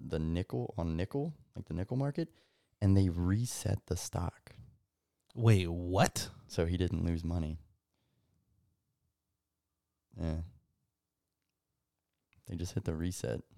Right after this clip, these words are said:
Speaker 2: Wait, so they sold all his, because he owned so
Speaker 1: He,
Speaker 2: much.
Speaker 1: he got, well, he, like, was in a trade and it got liquidated.
Speaker 2: Meaning that he sold his, all of his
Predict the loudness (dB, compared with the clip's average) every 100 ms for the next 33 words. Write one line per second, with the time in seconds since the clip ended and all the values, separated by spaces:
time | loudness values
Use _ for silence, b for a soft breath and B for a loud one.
0 | _ 4 6 4 0 0 2 2 -2 B
1 | B B B 4 6 10 8 8 6 4
2 | 4 -4 -2 4 4 4 0 -4 2 2
3 | 4 0 -4 0 6 8 8 4 -12 4
4 | 6 8 6 6 4 -2 _ _ _ -4
5 | 0 2 0 6 6 6 4 0 2 2
6 | 2 0 2 2 2 0 0 0 -4 -10
7 | -20 _ _ _ _ _ _ -4 0 2
8 | 2 -2 -6 -6 -2 -2 -2 -6 -6 -4
9 | -4 -6